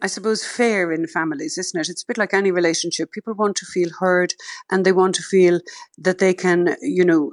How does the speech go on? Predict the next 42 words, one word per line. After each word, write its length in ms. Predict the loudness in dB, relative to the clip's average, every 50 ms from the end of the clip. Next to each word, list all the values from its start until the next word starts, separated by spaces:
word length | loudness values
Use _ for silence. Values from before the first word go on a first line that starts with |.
| -8 -8
express 420 | -6 -4 -4 -2 -2 0 -2 -2 0
their 160 | -2 -2 -2
feelings 560 | 2 2 2 4 4 4 2 2 0 0 -2
and 220 | -2 0 0 0 0
express 400 | -2 -2 -2 0 0 0 0 0
their 200 | 0 0 0 0
view. 540 | -2 2 4 4 6 6 4 2 0 -2 -4 -10 -12 -12 -12 -14 -16 -8 _ 0
Um, 240 | 2 2 2 2 0 -2 -8 -8
the 120 | -6 -4 -2
problem 340 | 0 0 0 0 -2 -2 -4 -8 _ _
in, 140 | 0 0 0 0 0
in 120 | 0 0
healthy 400 | 0 2 2 0 0 2 0 -2
families, 440 | 0 0 0 2 2 2 2 2 2
that's 240 | -2 -4 -4 -4 -6
what 120 | -8 -8
happens. 520 | -6 -8 -10 -10 -10 -10 -12 -10 -10 -10 -4 -2
But, 180 | 0 0 0 -2 -6 -14 -18 -18 -20 -10 _
you 100 | 0 4
know, 100 | 4 4
we're 200 | 4 4 4 4
all 180 | 4 2 2
on 120 | -2 -2 -2
the 100 | 0 0
arc, 260 | 0 0 0 -2 -6
as 80 | -6 -4
I 80 | -4
say, 220 | -4 -4 -2 -2 -2
of 120 | -4 -4
health 300 | -4 -4 -4 -4 -6 -6 -4
to, 240 | -2 0 0 0 -2 -4 -6
to 160 | -4 -2 -2
dysfunctional, 720 | -2 -2 -6 -4 -2 -2 0 0 0 -4 -6 -6 -6 -4 -2
you 100 | 0 0
know, 180 | 2 2 2
and 100 | 0 0
we're 100 | 0 0
all 140 | 0 0 0
somewhere 420 | 0 -2 -4 -2 0 0 0 2
in 140 | 0 0 0
there. 320 | 0 2 2 2 0 -2 -6 -12 -16 -16 -16 -18 -20 -18 _
And 380 | 0 2 2 2 2 0 -4 -8